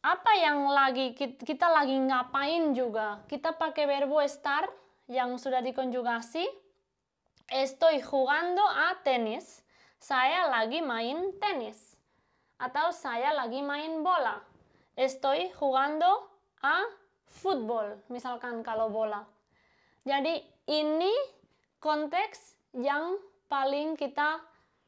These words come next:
eh, pakai di kiri sama ser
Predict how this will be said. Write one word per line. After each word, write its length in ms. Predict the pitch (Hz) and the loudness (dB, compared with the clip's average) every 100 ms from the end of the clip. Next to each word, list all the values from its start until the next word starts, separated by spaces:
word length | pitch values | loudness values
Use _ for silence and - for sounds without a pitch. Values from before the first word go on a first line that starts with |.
| _ _ _ | _ _ _
eh, 640 | 262 254 240 233 233 233 233 233 | -4 -2 0 0 0 0 -2 -2
pakai 440 | 262 254 302 349 453 - _ _ _ 320 _ - | -2 0 -2 -2 -4 -12 _ _ _ -20 _ -12
di 400 | 233 254 240 - | -8 -6 -8 -4
kiri 560 | 285 294 294 285 262 | 2 4 4 0 -2
sama 400 | - 254 247 240 | -6 -8 -6 -10
ser 400 | - 254 240 311 | -6 -2 0 -2